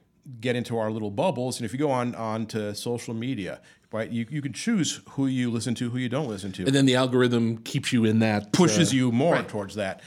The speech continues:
Speaker 1: Um, and so, yeah, there is a lot of distrust of the other side, uh, distrust of the intentions.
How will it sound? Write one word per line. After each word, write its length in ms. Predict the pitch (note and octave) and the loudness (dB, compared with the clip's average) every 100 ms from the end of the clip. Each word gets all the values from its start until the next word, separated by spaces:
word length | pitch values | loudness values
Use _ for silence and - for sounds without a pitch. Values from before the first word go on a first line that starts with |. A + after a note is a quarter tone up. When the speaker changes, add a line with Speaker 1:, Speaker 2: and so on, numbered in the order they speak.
| - - - | -20 -18 -6
Speaker 1:
Um, 440 | C3 B2+ B2 B2+ | 0 2 2 -2
and 180 | A#2+ C3+ | -4 -6
so, 240 | - C#3 C3 | -2 -2 0
yeah, 200 | F3+ A#2+ | 0 0
there 180 | A#2 B2 | 0 -2
is 260 | C3+ C3+ | -4 -4
a 60 | A2 | -6
lot 320 | A#2 A#2 A#2 | -4 -2 0
of 200 | A#2 - - _ _ _ _ C3 A#2 | -2 -8 -16 _ _ _ _ -18 -4
distrust 640 | C#3+ D#3 - B2+ B2 - | -2 -2 -2 0 0 -2
of 100 | A#2+ | -8
the 80 | A2 | -6
other 180 | G#2+ G#2+ | -4 -4
side, 480 | - F#2+ F#2 G#2 - - - _ | -4 -4 -4 -6 -10 -18 -20 _
uh, 200 | G2 G2+ | -8 -8
distrust 480 | G2 B2 - A#2+ G2+ | -6 -8 -4 -4 -4
of 160 | A2 F#2+ | -8 -6
the 120 | G2 | -8
intentions. 720 | F2+ - F#2+ F#2 B2 C#3 - | -8 -8 -8 -8 -10 -10 -12